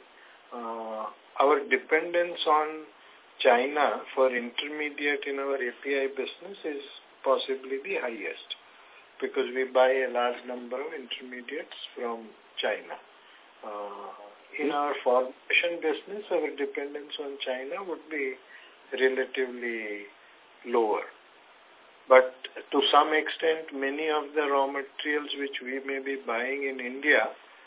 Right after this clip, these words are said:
Speaker 1: may have dependence on the Chinese intermediate. So we think we are buying from India, but the, there is a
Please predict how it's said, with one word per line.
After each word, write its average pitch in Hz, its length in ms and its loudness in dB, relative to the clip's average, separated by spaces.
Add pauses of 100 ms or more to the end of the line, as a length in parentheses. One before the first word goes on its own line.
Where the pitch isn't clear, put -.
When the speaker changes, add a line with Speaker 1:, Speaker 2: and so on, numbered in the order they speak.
(300)
Speaker 1:
may 151 140 6
have 160 320 6 (280)
dependence 147 720 0
on 143 160 -4
the 190 120 -6 (100)
Chinese 135 460 0
intermediate. 117 800 -8 (500)
So 123 80 -2
we 131 320 -2
think 160 260 0
we 147 140 4
are 139 180 2
buying 135 400 2
from 139 240 -4
India, 135 420 0
but 120 220 -4
the, 123 240 -4 (200)
there 131 140 0
is 131 140 -6
a 180 100 -6